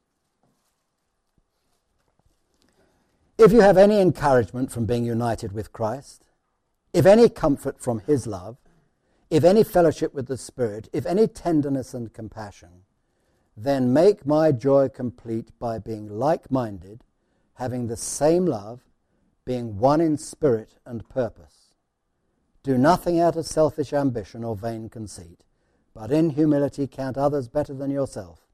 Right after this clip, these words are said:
Each of you should look not only on your own interests, but also the interests of others. Your attitude should be the same as that of Christ Jesus."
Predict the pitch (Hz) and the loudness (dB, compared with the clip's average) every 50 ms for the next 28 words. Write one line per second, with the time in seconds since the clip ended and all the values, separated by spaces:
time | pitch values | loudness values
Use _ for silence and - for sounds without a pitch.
0 | _ _ _ _ _ _ _ _ _ _ _ _ _ _ _ _ _ _ _ _ | _ _ _ _ _ _ _ _ _ _ _ _ _ _ _ _ _ _ _ _
1 | _ _ - 185 220 180 - 139 107 101 101 104 107 - - 120 104 120 127 131 | _ _ 2 2 2 2 -2 -8 -10 -10 -12 -18 -18 -16 -12 -10 -6 -4 -4 -6
2 | - - 131 120 113 - 135 143 147 139 131 123 123 120 120 113 - - 143 160 | -6 -8 -12 -12 -8 -6 -2 0 0 0 0 -2 -4 -4 -4 -6 -4 0 2 2
3 | 170 143 117 101 87 - - 78 76 _ _ _ _ _ _ _ _ _ _ _ | 2 2 0 -4 -10 -16 -20 -20 -20 _ _ _ _ _ _ _ _ _ _ _
4 | _ _ _ - 113 107 123 127 131 117 - - 131 123 120 113 101 117 120 - | _ _ _ -20 -16 -8 -4 -4 -4 -4 -4 -6 -8 -6 -6 -6 -6 -8 -10 -10
5 | 127 120 113 101 - 120 113 101 87 - _ - - 110 104 98 101 95 85 80 | -12 -16 -16 -16 -12 -14 -14 -14 -14 -20 _ -20 -20 -20 -18 -16 -16 -16 -16 -18
6 | 78 76 _ _ _ _ _ _ _ _ _ _ _ _ _ _ _ - 127 143 | -20 _ _ _ _ _ _ _ _ _ _ _ _ _ _ _ _ -2 2 4
7 | 147 135 107 90 - - 92 _ 113 110 95 - 104 92 98 95 - - 127 113 | 4 4 2 0 -6 -16 -20 _ -20 -20 -20 -20 -20 -20 -20 -20 -20 -16 -16 -14
8 | 95 107 98 98 - - 123 120 120 120 117 98 104 110 98 95 101 92 _ - | -14 -14 -18 -20 -16 -14 -12 -12 -12 -12 -14 -14 -14 -16 -16 -16 -20 -20 _ -20
9 | 113 98 98 - _ _ 92 87 85 _ 82 82 _ _ _ | -20 -20 -20 -20 _ _ -20 -20 -20 _ _ _ _ _ _